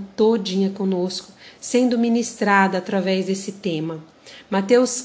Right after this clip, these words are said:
quinze, vinte e quatro e vinte e cinco diz: Ao que Jesus replicou: "Eu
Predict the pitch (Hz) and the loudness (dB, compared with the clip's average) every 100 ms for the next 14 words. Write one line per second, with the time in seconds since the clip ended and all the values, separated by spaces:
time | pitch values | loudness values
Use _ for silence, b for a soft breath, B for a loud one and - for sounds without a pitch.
0 | - 233 247 208 202 220 208 - 214 208 | -2 0 0 0 -2 -2 -4 0 0 2
1 | 208 202 202 - 208 208 208 165 170 160 | -2 -2 -4 -4 -4 -4 -4 -6 -8 -10
2 | - - B B B 170 202 208 220 214 | -14 -18 B B B -2 -2 0 0 2
3 | 214 196 240 240 226 233 233 220 - 208 | 2 2 -2 -2 -2 -2 -2 -6 -4 -4
4 | 170 160 - B B B B B _ 277 | -4 -4 -12 B B B B B _ 0
5 | 233 220 226 | 4 6 4